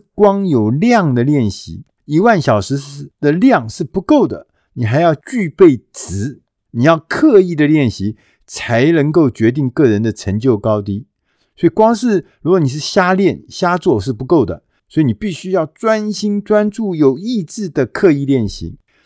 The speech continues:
所以他就告诉我们呢，你必须要专精。我还记得我们曾经，呃，看过，我们也曾经说过，贾布斯先生说，我们 Apple 电脑最重要的就是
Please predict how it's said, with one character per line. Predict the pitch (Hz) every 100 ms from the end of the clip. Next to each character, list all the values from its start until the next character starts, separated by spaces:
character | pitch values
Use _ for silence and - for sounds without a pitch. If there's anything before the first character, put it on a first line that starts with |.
| _
所 | -
以 | 247
他 | 254
就 | 262 -
告 | 277 247
诉 | - 208
我 | 139
们 | 120 123
呢， | 151 156 - _ _ _ _ -
你 | 117
必 | 110 247 202
须 | - 160
要 | 190 - - _ _ _ _
专 | - 180 160 165
精。 | - 160 156 _ _ _ _ _ _
我 | 123
还 | 151
记 | 190
得 | 156 151
我 | 113
们 | 107 143
曾 | - 117
经， | 147 151 - _ _ _
呃， | 117 107
看 | 165 156
过， | 143 127
我 | 113
们 | 139
也 | 110
曾 | - 117
经 | 143
说 | - 170
过， | 170 131 - _ _ _
贾 | - 104
布 | 117
斯 | 135 147
先 | 123 156
生 | 151 156
说， | 165 160 - _ _
我 | - 123
们 | 135 160 180 - _
Apple | 175 - 147
电 | - 190 165
脑 | 120 98
最 | 196 156
重 | - - 202 160
要 | 151
的 | 123
就 | 104
是 | 113 131 107